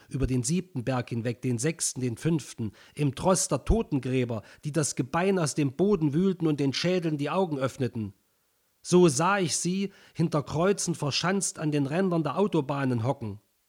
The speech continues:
Bis hierher waren sie gekommen. Auf dem Boden der letzten Tatsachen küsste man sich einst brüderlich um der Unschuld willen, die keiner Worte bedurfte.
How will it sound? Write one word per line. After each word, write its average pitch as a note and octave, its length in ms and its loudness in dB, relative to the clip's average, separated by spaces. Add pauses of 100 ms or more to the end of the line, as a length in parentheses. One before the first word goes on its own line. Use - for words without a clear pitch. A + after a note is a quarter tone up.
(540)
Bis G3 240 0
hierher B2 540 -2
waren A#2 240 -4
sie G2+ 140 -10
gekommen. G#2+ 540 -8 (1200)
Auf D3 160 -8
dem C#3+ 220 0
Boden E3+ 300 2
der C#3+ 100 2
letzten D3 420 -4
Tatsachen C#3 680 -6
küsste - 420 -4
man B2 220 -4
sich A#2+ 240 -8
einst C3 340 -6
brüderlich C3+ 600 -4 (260)
um C#3 160 -2
der C#3 100 2
Unschuld A#2+ 560 0
willen, G#2 360 -6 (360)
die B2+ 160 -8
keiner C3+ 400 0
Worte A2+ 220 -4
bedurfte. G#2+ 640 -8